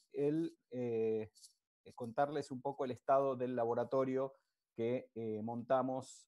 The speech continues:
en, en base Marambio, eh, en el, en el grupo y que el, el iaf es el, la institución líder de este, de este proyecto.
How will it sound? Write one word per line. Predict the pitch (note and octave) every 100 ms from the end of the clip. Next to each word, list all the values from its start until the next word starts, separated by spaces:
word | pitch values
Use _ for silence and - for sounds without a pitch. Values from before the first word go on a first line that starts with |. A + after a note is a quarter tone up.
| -
en, | A#2 A2 G#2+ G#2 G2+
en | A2+ A2
base | B2 -
Marambio, | A#2+ A#2+ B2 B2 B2+ B2 B2 - _ _ _
eh, | A2+ A2 G#2+ G#2 G2 G2 G2+ - _ _
en | A2 G#2+
el, | G2+ A2+
en | A2+
el | G#2+
grupo | A2 A#2+ - A#2
y | G#2 G#2+ G2+ G2
que | - G2+
el, | G2 F#2+ -
el | G#2+
iaf | A2 G#2+ A2+
es | A2 G#2+ -
el, | G#2 G2 F#2+ F#2 -
la | G2 G#2
institución | G2+ G2+ G#2+ - A#2 A2+ A2
líder | A#2+ B2 A#2+ A#2 - _
de | G#2+ G#2+
este, | - G2+ F#2
de | G2+
este | - G#2
proyecto. | G2 G2+ - F#2+ - -